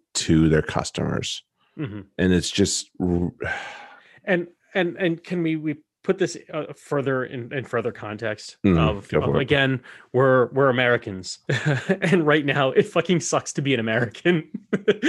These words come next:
Speaker 2: So
Speaker 1: Yeah,
Speaker 2: it's just
Speaker 1: on
Speaker 2: like,
Speaker 1: top of
Speaker 2: it's just
Speaker 1: all
Speaker 2: one
Speaker 1: that.
Speaker 2: more fucking thing. Like, I can't even have this.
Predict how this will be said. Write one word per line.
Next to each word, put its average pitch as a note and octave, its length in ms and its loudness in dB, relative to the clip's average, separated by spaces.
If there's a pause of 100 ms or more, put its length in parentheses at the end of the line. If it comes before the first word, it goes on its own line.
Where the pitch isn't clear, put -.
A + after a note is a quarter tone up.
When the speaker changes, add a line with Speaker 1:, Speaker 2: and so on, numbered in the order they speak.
(240)
Speaker 2:
So - 100 2
Speaker 1:
Yeah, - 120 8
Speaker 2:
it's D#3+ 100 2
just - 160 -4
Speaker 1:
on G3+ 60 6
Speaker 2:
like, F3 120 4
Speaker 1:
top E3 180 2
of - 40 -16
Speaker 2:
it's D3+ 100 6
just D#3 160 6
Speaker 1:
all F#3 80 6
Speaker 2:
one F3+ 120 8
Speaker 1:
that. F3+ 40 4
Speaker 2:
more D3 180 0
fucking F3 600 -2
thing. C3+ 360 -2 (220)
Like, F3 140 2
I F#3 40 2
can't C4+ 280 2
even A3 160 4
have D#3 280 2 (360)
this. A2+ 380 2